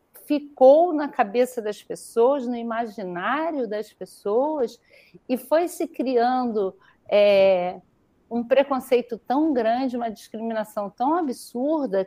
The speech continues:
que isso muitas vezes persiste até hoje. Então, dificilmente nós vamos ver, é, hoje uma pessoa que diz assim, "Não senta nessa cadeira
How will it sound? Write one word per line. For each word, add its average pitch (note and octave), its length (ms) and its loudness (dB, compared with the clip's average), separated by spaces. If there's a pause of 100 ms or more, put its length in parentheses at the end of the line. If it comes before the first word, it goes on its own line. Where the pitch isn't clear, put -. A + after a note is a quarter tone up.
que B3 420 0
isso E4+ 380 -4
muitas C4 420 0
vezes B3+ 300 0
persiste - 580 -8
até F4 260 -4
hoje. D#4+ 680 -4 (380)
Então, A#3+ 340 4
dificilmente C4 1200 -2
nós B3 180 0
vamos B3+ 400 -2
ver, G#3 420 0 (560)
é, F#3 320 6
hoje B3 400 8
uma A#3 160 0
pessoa A3+ 320 -4
que A3+ 140 -10
diz G3+ 80 -12
assim, A3 300 -6
"Não A3 180 -4
senta D#4+ 540 -4
nessa C4 320 -6
cadeira G3+ 880 -2